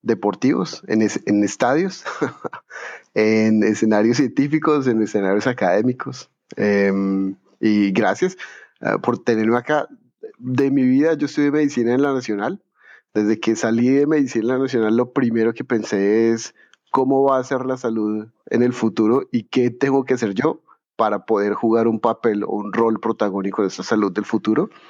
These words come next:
Me acuerdo mucho en esos últimos, últimos días o meses de internado preguntándole, preguntándole a mis profes cómo decidieron estudiar su especialidad, intentando buscar,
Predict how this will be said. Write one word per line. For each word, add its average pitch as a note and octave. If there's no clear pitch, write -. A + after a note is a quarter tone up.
Me A2+
acuerdo B2
mucho C#3
en C3
esos C3
últimos, B2+
últimos A#2
días A2+
o F#2
meses G2
de A#2+
internado G#2
preguntándole, G#2+
preguntándole G#2+
a C3
mis A#2
profes A2
cómo C3
decidieron A2+
estudiar G#2
su A#2+
especialidad, A2+
intentando G2
buscar, G2